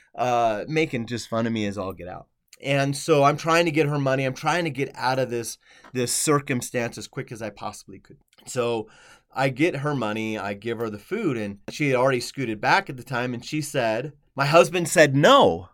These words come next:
I'm like, "What?" First of all, dude, if you have to ask your husband, that's just totally weird.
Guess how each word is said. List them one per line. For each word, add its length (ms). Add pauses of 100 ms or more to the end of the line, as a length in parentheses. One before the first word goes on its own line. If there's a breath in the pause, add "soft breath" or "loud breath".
(420)
I'm 80
like, 200
"What?" 440 (460 soft breath)
First 240
of 60
all, 240
dude, 200
if 140
you 60
have 80
to 80
ask 180
your 120
husband, 420
that's 300
just 180
totally 260
weird. 380